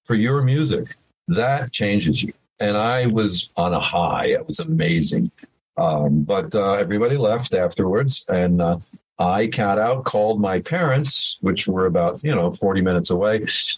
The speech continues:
And my father had gone into the hospital just before. He had a pain in his back. He, uh, had many problems. He had, uh, um, uh, heart attacks and, um, heart surgery. He had, uh,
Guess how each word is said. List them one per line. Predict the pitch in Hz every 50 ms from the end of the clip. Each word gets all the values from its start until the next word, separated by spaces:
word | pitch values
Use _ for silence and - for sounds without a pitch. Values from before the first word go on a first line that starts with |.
| _ -
And | - 107 92 90 92 98
my | 95 90
father | 87 - 143 151 190 233 214 - 117
had | 139 131 117
gone | 127 123 120 123
into | 123 117 113 110
the | 104 101
hospital | 117 127 123 123 123 - - 98 92
just | 92 90 101 92 - -
before. | 123 113 - - 147 - - - 127 - _ _ _ _ _ _ _
He | - - 123 127 120
had | 104 - 113 113 113 110 104
a | 101
pain | - - - 131 135 135 139 139
in | 131 127 123
his | 117 104 101
back. | 101 - 69 69 - - - - _ _ _ _ _ _ _ _ _ _
He, | - 104 101 95 92 90
uh, | 87 87 95 -
had | - 95 82 71
many | 80 87 90 104 117 135 147 135
problems. | 123 - 107 92 92 92 90 92 95 95 98 98 87 -
He | - 101 90 82
had, | 80 85 82 80 78 76
uh, | 80 78 76 76 73 73 - _ _ _ _ - - _ _ _ - -
um, | 69 67 - 135 131 127 - - - -
uh, | - - - - - -
heart | - - 104 110 107
attacks | 104 - - - 101 98 95 92 87 82 - - - - - -
and, | - - - - - 165 - - 175 - _ _ _ _ _ -
um, | 139 127 117 113 117 113 113 113 - - -
heart | - 98 104 104
surgery. | - - - 120 120 123 117 101 107 110 110 110 107 107 107 107 107 107 107 101
He | 87 90 78 76 -
had, | - 76 76 73 69 - -
uh, | - - - -